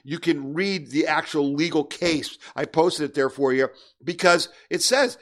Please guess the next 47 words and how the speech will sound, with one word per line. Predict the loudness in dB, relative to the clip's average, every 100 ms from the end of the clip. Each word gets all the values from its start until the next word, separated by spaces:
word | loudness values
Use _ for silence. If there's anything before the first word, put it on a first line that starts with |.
| _
there's | 0 2
also | 2 4 2
no | 6 4
due | 4 -2
process | -2 -2 0 0 -2 -2 -4
in | -4
this. | -4 -6 -8 _ _ _
You, | -10 -8 -6
you | -6
can't | 0 0 2
say, | 2 2 2
"I'm | 0
closing | 0 2 4 2 0
your | 2 2
business," | 4 2 2 0 0 0 -6 _ _ _
and | -4 0
then, | 0 0 -4 -10 _ _ _
"I'm | 0 4
not | 4 4
closing | 6 6 4
the | 4 6
other | 6
guy's | 4 2 0
business," | -2 2 2 0 -4 -8
and | -4 2
you | 4
have | 2
no | 2 2
right | 4 4
of | 2
appeal. | -2 0 4 4 2 -6 _ _ -8
And | -2
that's | 0 0
what | 0
they're | 0
doing | 2 0 2
all | 4 4
over | 2
the | 0
place. | -2 -6 -6 -10 -12 _ _ 0
And | 2
that's | 2 4
why | 4
they | 4 -2
threw | 0 0
this | 2 2
out. | 4 2 0